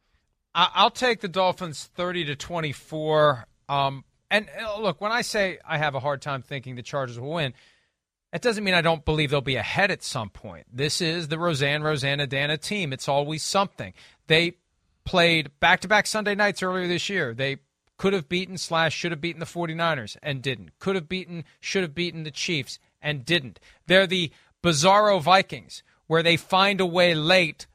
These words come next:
to blow a game they should win. And I feel like the same thing's gonna happen here.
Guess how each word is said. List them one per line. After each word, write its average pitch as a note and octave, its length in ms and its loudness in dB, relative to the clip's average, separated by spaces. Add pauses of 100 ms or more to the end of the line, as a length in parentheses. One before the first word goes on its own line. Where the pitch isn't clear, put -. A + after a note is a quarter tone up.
(100)
to E3 100 0
blow E3 340 4
a D#3+ 60 2
game D#3 340 0
they C#3+ 160 2
should C#3+ 280 -4
win. E3+ 300 0 (640)
And D#3+ 560 0
I D#3 120 2
feel E3 180 -2
like D#3 160 2
the C#3 60 -10
same D3 240 -4
thing's C#3+ 260 -4
gonna C3+ 160 -4
happen A#2+ 380 -4
here. E3+ 240 -6